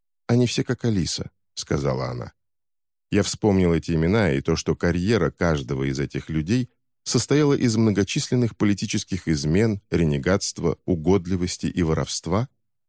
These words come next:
и понял, почему Ральди не на кого рассчитывать. И я вспомнил, как она говорила мне: "Если бы я когда-нибудь написала свои мемуары,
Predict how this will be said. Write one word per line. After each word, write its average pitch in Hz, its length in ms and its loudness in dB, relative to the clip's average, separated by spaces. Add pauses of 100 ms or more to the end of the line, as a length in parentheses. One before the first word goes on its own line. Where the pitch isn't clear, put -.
(220)
и 160 100 4
понял, 95 440 4
почему 82 400 2
Ральди 85 500 0 (340)
не 110 200 4
на 73 140 0
кого 71 260 -4
рассчитывать. - 720 -8 (640)
И 95 100 4
я 101 120 4
вспомнил, 90 520 2
как 78 180 -2
она 80 160 0
говорила 85 440 0
мне: 58 260 -4 (580)
"Если 113 400 0
бы 110 120 0
я 110 140 4
когда-нибудь 101 680 0
написала 87 600 0
свои 85 380 -2
мемуары, 87 680 0